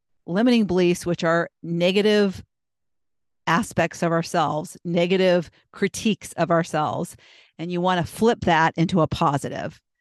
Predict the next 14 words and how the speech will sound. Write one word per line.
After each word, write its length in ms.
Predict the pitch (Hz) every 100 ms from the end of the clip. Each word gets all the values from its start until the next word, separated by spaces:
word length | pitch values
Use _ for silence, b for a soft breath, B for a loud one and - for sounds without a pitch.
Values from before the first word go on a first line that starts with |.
| _ _ _ -
And 160 | 165
even 260 | 202 214 262
though 80 | 269
you 180 | 262
might 220 | 254 247 226
not 200 | 214 190
believe 320 | 214 220 202
it 240 | 175 165 -
on 120 | 170
a 60 | 170
conscious 560 | - 180 180 202 190 -
or 180 | 180 185
unconscious 640 | 208 294 - 170 165 156 -
level, 480 | 156 139 170 214